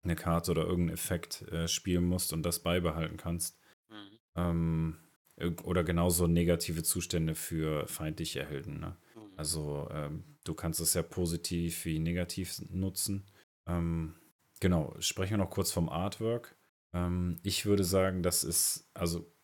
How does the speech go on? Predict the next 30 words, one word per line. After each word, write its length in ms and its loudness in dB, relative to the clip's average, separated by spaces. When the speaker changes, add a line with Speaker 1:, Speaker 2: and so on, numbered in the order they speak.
Speaker 1:
vielleicht 360 -2
Guldbeeren 420 4
in 60 4
so 120 2
'ner 120 2
Extrembär-Form, 1300 0
Speaker 2:
Es 140 6
kann 160 4
Speaker 1:
der, 120 -10
Speaker 2:
nur 120 -8
Guldbeeren 500 -12
sein, 160 -10
Speaker 1:
ne, 260 4
eigentlich 320 0
Speaker 2:
nicht 0 -
Speaker 1:
schon, 280 0
ne? 40 -4
Speaker 2:
mehr. 260 -6
Ja, 20 0
Speaker 1:
So, 120 4
Speaker 2:
ja. 40 2
Speaker 1:
und 300 -4
wir 200 0
erkennen 320 2
ihn, 160 2
er 60 -2
steht 240 -2
so 100 0
'n 100 2
bisschen 760 0